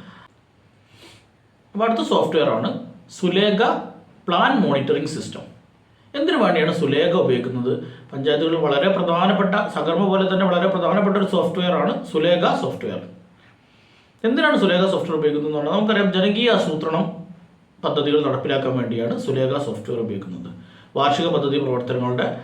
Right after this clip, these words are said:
ഏഹ്, മോണിറ്ററിംഗ് നടത്തുന്നത് ഈ പറയുന്ന സുലേഖയിലൂടെയാണ്. നമ്മുടെ നാട്ടിൽ റോഡ്, പാലം പോലെയുള്ള നിർമ്മാണ പ്രവർത്തികളൊക്കെ നടക്കുന്നത് ഈ, ഏഹ്, വാർഷിക പദ്ധതിയുടെ ഭാഗമായിട്ടാണ്. ഇതൊക്കെ മോണിറ്റർ ചെയ്യുന്ന ഒരു ഓൺലൈൻ പ്ലാറ്റ്ഫോമാണ് സുലേഖ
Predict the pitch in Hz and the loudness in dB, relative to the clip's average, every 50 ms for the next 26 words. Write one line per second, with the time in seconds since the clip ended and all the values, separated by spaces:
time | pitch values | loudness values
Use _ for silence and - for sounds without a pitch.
0 | - - - - - - _ - - 139 139 135 135 139 147 151 151 151 - 170 | -16 -18 -20 -20 -20 -20 _ -10 -6 -2 -2 0 0 0 2 2 2 2 2 2
1 | 165 170 185 185 - - - - - - - - - - - _ _ - 160 147 | 2 2 2 0 -2 -4 -6 -10 -12 -16 -18 -20 -20 -20 -20 _ _ -4 -2 -2
2 | 139 135 - 139 143 131 127 160 190 196 180 151 156 147 139 135 135 131 - - | 0 -2 -2 -4 -4 -4 -2 -2 -2 -2 -2 0 0 0 2 2 0 0 -2 -4
3 | - - - 147 131 131 131 127 127 127 127 123 113 107 101 - - - - - | -6 -6 -4 -2 0 2 2 2 2 2 0 0 -2 -4 -6 -6 -8 -10 -14 -16
4 | - - - - - - _ _ _ _ _ _ _ 107 107 123 135 135 131 131 | -18 -20 -20 -20 -20 -20 _ _ _ _ _ _ _ -10 -6 -4 -2 -2 0 0
5 | 127 131 135 139 135 127 123 127 127 131 135 135 131 131 123 123 123 123 104 - | 0 0 0 0 0 0 2 2 2 2 0 0 0 -2 -2 0 0 0 -2 -4
6 | - - - - - - - - - - - - _ - 160 147 147 147 143 143 | -8 -10 -14 -16 -18 -20 -20 -20 -20 -20 -20 -18 _ 0 2 2 4 2 2 2
7 | 156 170 - 165 151 147 147 147 143 - 143 143 139 139 - 151 147 147 143 - | 2 2 2 0 0 0 0 0 0 0 0 0 0 0 0 0 0 2 0 0
8 | 165 151 143 123 123 - 135 131 131 127 147 - - - 185 156 151 151 151 - | 0 0 0 -2 -2 -4 -4 -4 -2 -2 -2 -4 -4 -6 -6 -4 -4 -4 -6 -8
9 | 220 196 165 - 156 156 156 160 160 - 190 175 156 143 135 135 135 135 127 120 | -8 -8 -6 -4 -2 -2 0 0 0 2 2 2 2 0 0 0 0 0 0 0
10 | 113 110 107 107 101 98 98 - - - - - - - - - - - - 277 | 0 -2 -2 -2 -4 -6 -8 -10 -12 -14 -16 -16 -18 -20 -20 -20 -16 -8 -2 0
11 | 320 302 302 294 214 190 180 180 185 180 190 196 185 170 156 139 139 143 147 165 | 0 2 4 4 4 4 4 4 4 4 2 2 2 2 2 2 2 2 0 0
12 | - - - 151 160 156 156 165 180 190 208 226 220 - - 143 127 123 - - | -2 0 0 0 2 2 2 4 4 4 4 4 4 4 2 2 0 0 -2 -2
13 | 135 131 127 117 113 113 110 - - - - - - 131 131 131 131 | -2 -2 0 -2 -2 -4 -4 -6 -10 -10 -6 -2 0 0 2 0 0